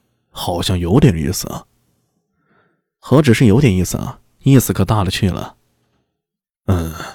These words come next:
我想想看。不过这澡堂子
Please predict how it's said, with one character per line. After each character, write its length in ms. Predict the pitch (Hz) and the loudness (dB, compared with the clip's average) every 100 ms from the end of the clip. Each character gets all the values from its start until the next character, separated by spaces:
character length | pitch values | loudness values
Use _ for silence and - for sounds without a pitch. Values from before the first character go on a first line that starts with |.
| _ _ _ _ _ - | _ _ _ _ _ -6
我 120 | 90 | -4
想 180 | - 87 | -4 -4
想 140 | 82 | -6
看。 280 | - - - _ _ _ _ _ _ _ | -8 -12 -20 _ _ _ _ _ _ _
不 180 | - 98 | 2 2
过 600 | 92 87 73 78 85 - _ | 2 -2 -4 -8 -10 -16 _
这 140 | - 98 | 0 0
澡 260 | - 85 | 0 -6
堂 320 | - - 92 123 | -6 -6 -2 0
子 360 | 107 53 - | -2 -4 -10